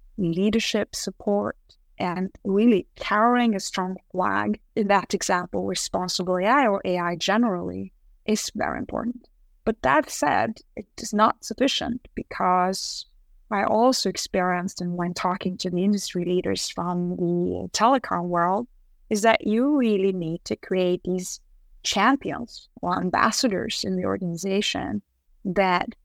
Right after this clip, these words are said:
believe that once you, uh, in, for example, collecting the data, you really need to understand whether there are any biases and have some, and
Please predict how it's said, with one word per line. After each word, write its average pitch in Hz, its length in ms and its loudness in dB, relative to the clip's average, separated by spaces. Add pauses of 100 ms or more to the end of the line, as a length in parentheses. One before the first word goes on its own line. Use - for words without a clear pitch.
(220)
believe 208 600 2
that - 360 2
once 180 420 -6
you, 175 340 2 (460)
uh, 185 140 -8
in, 175 420 -6
for 202 80 2
example, 180 500 -2
collecting 180 600 -4
the 170 80 -6
data, 196 640 0 (400)
you 180 360 0
really 208 600 2
need 196 280 0
to 190 100 -2
understand 175 720 -2
whether 175 320 2
there 170 200 0
are - 60 -4
any 175 280 -4 (140)
biases 226 760 2
and 170 140 -6
have 170 200 2
some, 185 340 -10
and 175 140 -6